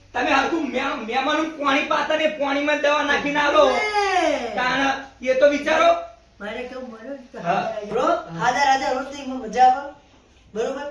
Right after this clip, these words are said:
Speaker 2: કારણ કે અમારી જોડે પેલા કશું નહોતું. આ પંચોતેર વર્ષ થયા.
Speaker 1: તારા.
Speaker 2: સાયકલ લાવ્યો. તઈ, તઈ, તઈ રૂમવાળા.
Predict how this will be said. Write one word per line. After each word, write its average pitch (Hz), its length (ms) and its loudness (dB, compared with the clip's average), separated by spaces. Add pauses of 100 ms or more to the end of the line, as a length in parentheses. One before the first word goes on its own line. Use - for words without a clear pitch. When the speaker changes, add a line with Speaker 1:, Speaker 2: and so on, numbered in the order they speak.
(200)
Speaker 2:
કારણ 254 160 -2
કે 294 140 -4
અમારી 262 320 -2
જોડે 269 220 -8
પેલા 254 260 0
કશું 220 320 -8
નહોતું. 185 300 -8 (340)
આ 247 60 -6
પંચોતેર 294 540 -4
વર્ષ 285 260 -4
થયા. 302 300 6 (140)
Speaker 1:
તારા. 156 340 -4 (500)
Speaker 2:
સાયકલ 262 320 -4
લાવ્યો. 294 400 0 (720)
તઈ, 254 320 -4
તઈ, 262 380 -6
તઈ 277 140 -4
રૂમવાળા. 254 580 -6